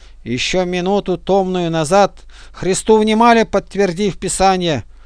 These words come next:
Он их не похвалил. И начали кусать. Низверглись волчьей стаей бешеными псами.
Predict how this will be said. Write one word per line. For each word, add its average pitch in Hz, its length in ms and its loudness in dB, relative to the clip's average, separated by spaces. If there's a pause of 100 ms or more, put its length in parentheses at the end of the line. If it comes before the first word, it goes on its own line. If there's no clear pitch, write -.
(200)
Он 165 180 -2
их 180 220 -2
не 170 100 -6
похвалил. 170 560 -2 (580)
И 117 120 -6
начали 208 500 2
кусать. 185 680 0 (420)
Низверглись 175 840 0
волчьей 196 460 2
стаей 180 480 2
бешеными 156 500 -4
псами. 143 480 -6